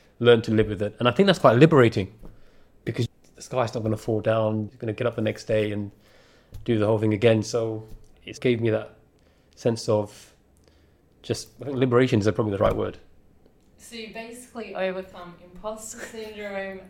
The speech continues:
Speaker 2: and ambiguity
Speaker 1: <laughs>
Speaker 2: and uncertainty. And so that's gonna be very inspiring for all of our U C L community, for sure. It definitely is for me. So I'm a bit obsessed with, like, our power to alter our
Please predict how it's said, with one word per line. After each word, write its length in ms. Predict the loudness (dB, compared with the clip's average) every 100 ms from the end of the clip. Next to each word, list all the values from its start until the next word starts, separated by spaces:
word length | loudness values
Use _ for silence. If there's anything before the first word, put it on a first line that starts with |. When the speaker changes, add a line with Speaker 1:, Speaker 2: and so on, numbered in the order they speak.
| -18
Speaker 2:
and 400 | -12 -10 -10 -14 -16
ambiguity 760 | -16 -14 -16 -14 -12 -10 -6
Speaker 1:
<laughs> 40 | 4
Speaker 2:
and 160 | 4 4
uncertainty. 960 | -2 -2 -12 -8 -6 -4 -6 -8 -14 -14 -14 -14 -14 -16 -8
And 100 | -8
so 160 | -6 -8 -6
that's 300 | -6 -6 -8
gonna 160 | -10 -10
be 140 | -12
very 340 | -4 -2 -2 -4
inspiring 880 | -8 -8 -4 -4 -4 -10 -16 -16 -16
for 440 | -12 -10 -8 -8 -10 -12 -14 -18 -20 _
all 220 | -4 -2 -2
of 100 | -2
our 320 | -2 -2 -6
U 140 | -10
C 240 | -12 -12 -14
L 160 | -14 -14
community, 540 | -18 -18 -18 -18 -18 -18
for 120 | -18
sure. 240 | -14 -8 -4
It 180 | -2
definitely 800 | 0 -2 -2 -4 -6 -6 -8 -10
is 220 | -12 -14
for 120 | -20 -18
me. 340 | -16 -18 -20 -20 _ _ -16
So 200 | -12 -8
I'm 420 | -8 -4 -4 -4
a 100 | -8 -10
bit 420 | -10 -10 -10 -18 _ -10
obsessed 640 | -10 -10 -12 -12 -14 -18
with, 140 | -18 -16
like, 400 | -14 -14 -18 _ -12
our 180 | -8 -8
power 340 | -4 0 0
to 180 | -2 -10
alter 420 | -8 -8 -10 -8 -6
our 420 | -4 -6 -10